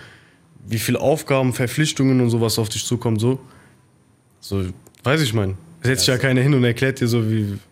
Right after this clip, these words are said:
Speaker 2: Das, das
Speaker 1: was
Speaker 2: ist
Speaker 1: geht ab?
Speaker 2: es, weißt du, und es ist, das ist ja auch nicht der, ich finde, es ist nicht der, oder vielleicht täusche ich mich auch, aber es ist nicht der Fehler der Majors, sondern es ist halt einfach so dieses,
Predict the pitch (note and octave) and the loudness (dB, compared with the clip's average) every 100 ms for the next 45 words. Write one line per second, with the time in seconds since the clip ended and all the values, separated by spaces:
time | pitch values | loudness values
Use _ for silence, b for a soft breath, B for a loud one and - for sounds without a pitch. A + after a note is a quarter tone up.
0 | _ _ _ B2 C3+ - B2 B2+ F3+ G2+ | _ _ _ -2 -2 0 0 0 0 0
1 | B2+ D#2 - F2 G#2+ A#2 C#3 A#2+ A#2 A2+ | -2 -4 -10 -2 -2 0 -2 0 0 0
2 | D3 - - G#2+ C3+ - C3 B2 C3 C3+ | -4 -6 -4 -2 -2 2 2 4 2 2
3 | B2+ A2+ G2+ - G#2 - C#3+ A#2 B2+ B2+ | 2 4 2 0 -2 0 2 2 0 0
4 | C3 C3 A#2 - G#2 F2 - G#2+ A#2 - | 0 0 -2 0 0 -2 0 0 0 0
5 | C3 - A2 B2+ A2 F#2 - A#2+ - A2 | -2 -2 -2 0 0 0 -2 -4 -2 -4
6 | - C#3+ E3+ B2 F#2+ G2 G2 G2+ G#2 G2+ | 0 0 2 2 2 0 0 -2 0 0
7 | F#2 F#2+ A#2 A2+ G2+ A2 A2+ G#2+ G2+ F#2+ | 0 -2 -4 -2 0 0 -2 -4 -4 -4
8 | G2 G2 F#2 | -2 -2 -6